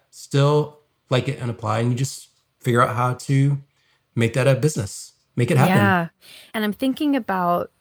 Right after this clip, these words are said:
Speaker 2: the converse of that. And a question I learned in an anti-racism training is,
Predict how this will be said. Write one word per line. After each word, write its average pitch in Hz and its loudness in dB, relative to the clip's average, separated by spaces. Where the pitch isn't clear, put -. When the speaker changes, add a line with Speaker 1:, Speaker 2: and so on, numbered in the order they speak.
Speaker 2:
the 185 -4
converse 202 -4
of 165 -6
that. 147 0
And 165 0
a 190 -8
question 202 -4
I 180 0
learned 170 -2
in 180 -4
an 175 -4
anti-racism 170 -4
training 156 -4
is, 160 -4